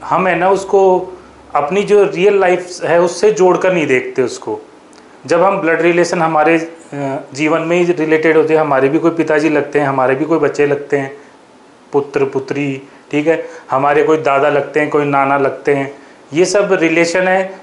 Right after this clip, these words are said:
जो हमारे actually में होते हैं। तो यदि हम उन questions को अपने ऊपर डाल के, अपन सोच के अगर उनको solve करें तो वो बहुत easy पड़ते हैं। ठीक है, तो इसमें कुछ type के question हैं जो आज हम आपके लिए लेके आए हैं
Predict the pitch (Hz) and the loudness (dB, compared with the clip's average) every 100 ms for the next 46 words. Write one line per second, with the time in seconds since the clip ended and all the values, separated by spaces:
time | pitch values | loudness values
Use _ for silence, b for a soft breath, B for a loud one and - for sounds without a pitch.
0 | - 135 170 135 135 143 151 208 - 143 | -4 0 0 0 0 2 2 0 0 -4
1 | - 175 175 202 214 165 - 139 101 92 | -2 -2 0 0 2 0 0 -2 -2 -8
2 | B B - 165 160 165 196 208 196 214 | B B -6 -2 0 0 2 2 0 0
3 | 202 190 185 170 - 196 196 214 165 160 | 0 0 2 0 0 -2 0 0 2 0
4 | 170 208 220 208 190 175 156 147 175 170 | 0 0 2 2 2 2 0 0 0 0
5 | 180 175 175 160 - 175 165 170 170 165 | 0 0 0 0 0 0 2 2 2 -2
6 | - 151 147 143 143 151 180 202 190 151 | -2 0 0 0 0 0 2 2 2 0
7 | 147 139 127 135 123 - 107 104 - - | 0 -4 -4 -4 -4 -4 -8 -10 -18 -20
8 | - - 226 269 - - - - 185 196 | -14 -4 0 0 -4 -8 -20 -4 0 0
9 | 196 214 214 208 - 185 175 170 190 185 | 0 -2 -2 -4 -2 -2 -2 0 0 0
10 | 175 190 196 185 175 170 160 160 151 - | 0 0 0 2 2 0 0 0 0 -2
11 | 160 156 147 147 151 170 - | -2 0 0 2 0 0 -4